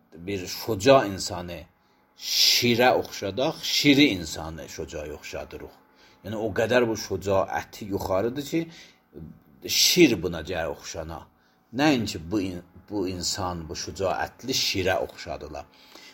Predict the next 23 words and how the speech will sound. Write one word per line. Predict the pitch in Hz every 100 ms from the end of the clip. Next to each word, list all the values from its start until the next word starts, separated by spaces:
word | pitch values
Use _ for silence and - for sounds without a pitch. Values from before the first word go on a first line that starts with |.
| _
Bu | 139
da | 165
deyərlər, | 170 165 170 175 - _ _
e, | - 73
təşbih | 107 107 - - 151 156 156
məkus, | 147 - - - - 101 - - - _ _ -
qəlb | 131 131 98 85 - -
istilahda. | - - 90 78 76 - - - _ _ _ - _ _ _
Çünki | - 180
Quranda | 185 185 175 196
bəzən | 190 180 165 180 175
beləncə | 147 139 131 143 160
bir | 156 - - -
qəlblər | 123 117 107 92 107 123 131
işlənibdir. | - 98 98 104 - - 57 _ _ - _ _ _ -
E, | 69 69 -
ki, | -
hərəsinin | 127 107 104 - 120 127
özünün | 98 113 127 98
nöqtəsi | 95 - - 87 - 110
vardır. | 76 69 65 58 _ _ _ -
Məsələn, | - 131 123 - _ -
əfəmən | 160 - 131 127 113